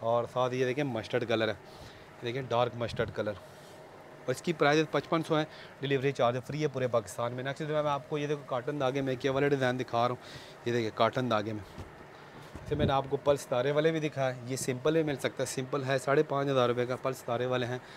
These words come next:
साढ़े छः हज़ार रुपये का। और ये इसके साथ दुपट्टा है, इसके कलर आप लोगों को मैं चेक करा दूँ, ये देखिए फिरोजी कलर है, फिरोजी कलर इसका बहुत ज़्यादा खूबसूरत है, फिरोजी कलर हो गया। साथ ये देखिए,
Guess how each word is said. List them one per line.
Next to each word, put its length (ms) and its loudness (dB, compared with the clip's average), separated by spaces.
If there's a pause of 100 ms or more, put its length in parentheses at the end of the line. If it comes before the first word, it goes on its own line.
(180)
साढ़े 240 2
छः 260 2
हज़ार 220 2
रुपये 160 -4
का। 120 -8 (420)
और 140 2
ये 100 2
इसके 200 -2
साथ 160 0
दुपट्टा 380 2
है, 160 0 (160)
इसके 240 0
कलर 300 0
आप 160 0
लोगों 200 2
को 40 2
मैं 140 2
चेक 180 -2
करा 240 2
दूँ, 120 0 (460)
ये 60 4
देखिए 220 2
फिरोजी 380 0
कलर 280 2
है, 80 -2 (240)
फिरोजी 240 0
कलर 180 -2
इसका 240 -2
बहुत 240 4
ज़्यादा 240 2
खूबसूरत 400 -4
है, 80 -2
फिरोजी 360 -4
कलर 260 0
हो 120 0
गया। 160 -2 (420)
साथ 280 2
ये 80 4
देखिए, 200 0